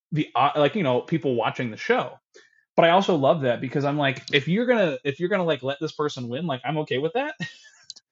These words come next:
But it doesn't always work in that way. One of the biggest seasons was, like, season fifteen, which we generally don't speak about because there were a lot of, like, issues with, like, racism and homophobia and, like, all this stuff in that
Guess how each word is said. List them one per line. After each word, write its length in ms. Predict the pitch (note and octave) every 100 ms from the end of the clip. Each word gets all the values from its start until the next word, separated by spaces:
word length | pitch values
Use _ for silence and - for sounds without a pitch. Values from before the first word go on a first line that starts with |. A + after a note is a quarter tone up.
| _ _ _ -
But 140 | E3
it 40 |
doesn't 200 | F#3 F3+
always 300 | D#3+ D3+ C3
work 260 | B2 F#3+ A3
in 120 | B2
that 240 | A2+ F#2+ G2
way. 320 | F#2+ F#2 F#2+ _ _ _ -
One 180 | C#3 D#3+
of 60 |
the 60 | D3
biggest 260 | D3+ D3+ D#3
seasons 320 | C#3+ C#3+ A#2+
was, 120 | A2+
like, 120 | A2
season 260 | D3 C#3 B2
fifteen, 540 | B2 - C#3+ C3 B2
which 360 | A#2 A2+ - _
we 180 | A#2+ B2
generally 300 | B2+ D#3+ D#3
don't 160 | C3+ B2+
speak 220 | - B2
about 240 | B2 A#2+ -
because 520 | A#2 B2 A2+ A2 G2+ _ _
there 120 | A#2+
were 80 | A#2
a 60 | A2
lot 180 | A2+ A2
of, 80 |
like, 120 | G#2+ -
issues 300 | B2 B2+ A2+
with, 100 | G2+ F#2+
like, 100 | F2+ -
racism 360 | B2 B2 A2+ G#2
and 80 | G2
homophobia 640 | F#2 - D3 C3+ B2+ A#2
and, 100 | G2+
like, 100 | G2
all 140 | A#2 A2+
this 140 | A2+
stuff 160 | - A#2
in 80 | G#2
that 180 | G2+